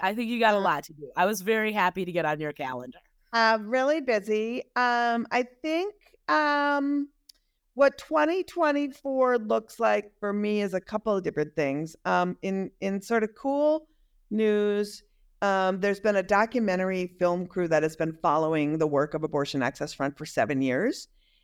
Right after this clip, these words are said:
Speaker 2: And that documentary was just released in November. Uh, and so it's making the rounds in twenty twenty-four. So I'm able to travel a little bit with the documentary, um, and do, like,
Speaker 1: What is,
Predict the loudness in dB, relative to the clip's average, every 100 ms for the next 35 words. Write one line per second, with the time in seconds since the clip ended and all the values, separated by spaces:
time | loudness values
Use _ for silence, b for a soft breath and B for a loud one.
0 | _ -2 0 2 2 4 2 2 0 0
1 | 2 0 -2 -6 -12 -6 -4 -2 -4 -4
2 | -4 0 0 0 0 0 0 -4 _ -4
3 | -4 -6 -4 -4 0 2 4 2 -2 -2
4 | 0 0 0 -2 0 0 0 -2 -2 -4
5 | -2 0 0 -2 -2 -4 -4 0 2 0
6 | -2 _ _ _ -2 4 6 6 4 0
7 | 2 2 2 0 -2 0 0 0 -2 2
8 | 2 4 4 4 2 0 2 0 0 -2
9 | -2 2 2 2 0 0 0 0 -2 -6
10 | b b b 0 2 2 0 -2 -4 -2
11 | 0 0 0 0 -2 -2 -2 0 2 2
12 | 0